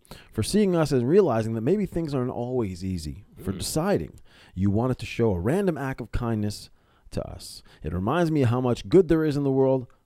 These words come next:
Speaker 1: I can't wait to tell Lucy someday. In the meantime, we will pay it forward. Uh, A A five eight eight eight passenger in seat two D. We truly feel inspired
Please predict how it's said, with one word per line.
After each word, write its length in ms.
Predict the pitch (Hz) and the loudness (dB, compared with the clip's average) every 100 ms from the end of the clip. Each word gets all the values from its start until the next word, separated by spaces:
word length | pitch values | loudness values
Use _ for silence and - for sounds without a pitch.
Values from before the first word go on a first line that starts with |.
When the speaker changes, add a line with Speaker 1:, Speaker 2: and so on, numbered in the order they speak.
| - | -14
Speaker 1:
I 60 | |
can't 260 | - 139 151 | -4 -2 0
wait 160 | 151 143 | -2 -4
to 60 | |
tell 260 | 127 131 117 | -4 0 2
Lucy 280 | 113 113 104 | 2 0 -4
someday. 500 | - 104 92 87 90 - | -2 -2 -2 -4 -8 -4
In 120 | - 247 | 0 2
the 60 | |
meantime, 540 | 220 208 165 175 226 180 _ - - | 4 2 2 -2 -4 -14 _ -20 -10
we 100 | 104 | -6
will 100 | 98 | -2
pay 180 | 90 156 | 2 2
it 100 | 143 | 2
forward. 340 | 165 185 220 - _ _ _ _ _ | 0 0 0 -2 _ _ _ _ _
Uh, 640 | - 92 92 95 95 95 - _ | -8 -4 -4 -2 -4 -4 -6 _
A 180 | 147 180 143 | 2 2 2
A 280 | 156 190 180 - | 2 2 -4 -12
five 320 | - 131 135 | -2 0 2
eight 340 | 131 135 139 - | 2 2 0 -2
eight 240 | 110 131 - 117 | -2 -2 -2 -4
eight 240 | 135 - | -4 -2
passenger 520 | 120 123 107 95 165 - | -4 -4 -6 -6 -6 -6
in 100 | 104 | -8
seat 320 | - 135 - | -4 -6 0
two 160 | 262 | 0
D. 300 | 220 262 254 - _ - - | 2 0 -2 -8 _ -20 -10
We 100 | 90 | -10
truly 340 | - 123 120 110 | -4 0 2 0
feel 280 | - 101 95 | -2 -4 -4
inspired 580 | 85 - 92 87 87 | -6 -6 -4 -4 -8